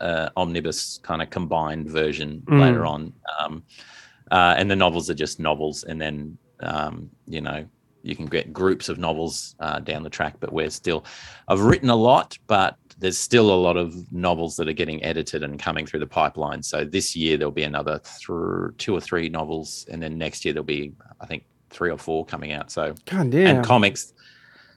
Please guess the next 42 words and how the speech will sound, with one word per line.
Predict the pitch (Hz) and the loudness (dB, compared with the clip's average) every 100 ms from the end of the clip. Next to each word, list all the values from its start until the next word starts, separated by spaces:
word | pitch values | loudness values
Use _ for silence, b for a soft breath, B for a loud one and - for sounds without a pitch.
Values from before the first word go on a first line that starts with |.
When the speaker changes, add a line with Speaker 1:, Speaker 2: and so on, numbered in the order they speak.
| - | -2
Speaker 1:
man, | 85 80 | 2 2
there's | 78 | 2
gonna | 90 82 | -2 0
be | 80 78 78 | 2 2 0
another | 76 80 78 76 | -2 -2 -2 -4
seven | - - - - - - 127 127 123 | -6 -10 -10 -10 -6 0 2 2 -2
comics | 117 131 131 120 - | 0 0 0 -2 -6
this | 120 117 - | -6 -4 -2
year, | 120 120 120 120 117 | 0 2 2 2 0
and, | 113 113 | -2 -4
uh, | 110 | -2
there's, | 87 90 92 | -2 0 0
there's | 87 | 0
a | 82 | 0
lot. | 76 - - | -2 -4 -6
There's | 95 90 | -4 0
a | |
lot | 98 - | 2 0
coming. | - 73 | -4 -6
So | - | -2
it's | 90 | 0
a | 113 | 6
lot | 131 | 6
of | 104 | 8
work | 104 - | 6 4
behind | 104 92 | -2 -2
the | |
scenes, | - 98 92 92 | 0 0 0 0
and | 85 87 | -4 -2
now | 90 90 87 82 82 | 2 4 4 2 -2
they're | 85 | -4
starting | 82 - 80 78 | -2 0 0 -2
to | 78 | -8
come | 76 82 78 | -10 -8 -6
out | 76 71 | -6 -6
and | 73 | -8
get, | 76 62 - | -8 -8 -12
um, | 73 73 - _ _ _ _ - | -12 -14 -20 _ _ _ _ -10
get | - | -8
released. | 82 80 78 - - _ _ _ - | -8 -8 -10 -14 -20 _ _ _ -4
Speaker 2:
And | 170 160 | 0 2
Speaker 1:
Yeah. | 147 | 2